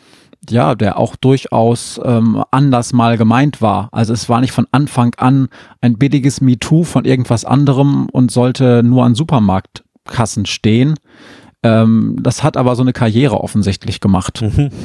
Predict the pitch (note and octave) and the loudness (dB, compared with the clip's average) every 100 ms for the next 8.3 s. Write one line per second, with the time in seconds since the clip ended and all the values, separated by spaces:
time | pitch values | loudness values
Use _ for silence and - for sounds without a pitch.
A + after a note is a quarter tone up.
0 | - - B2+ - - - B2+ G#2 G2 G2 | -12 -8 -8 -8 -18 -4 0 2 2 -2
1 | - G2+ F#2 F#2 - G#2 A2 - - - | -2 -2 -2 -2 -2 0 0 -2 -8 -6
2 | - - - - - A2 G#2 G2+ - G2+ | -6 -6 -6 -4 -2 -2 0 -2 0 -4
3 | - G2 - - - - G#2 - G#2+ G2 | -2 -4 -4 -10 -10 -4 -2 0 0 0
4 | - A2 - G2+ - C3+ - - D#3 C3 | 0 -4 -2 -2 0 -2 -2 -12 -8 -4
5 | A#2+ - A#2+ C3 G2+ G2 - - B2 B2 | -4 -2 -2 0 0 -2 -4 -2 -2 0
6 | A#2+ A2 A2 A2 A#2 A#2 A2 A#2 - A#2 | 2 2 2 2 0 0 -2 -4 -4 -2
7 | A#2+ A#2+ B2+ - - - - - - - | 0 0 -2 -2 -2 -2 -10 -20 -20 -20
8 | - - - | -20 -20 -20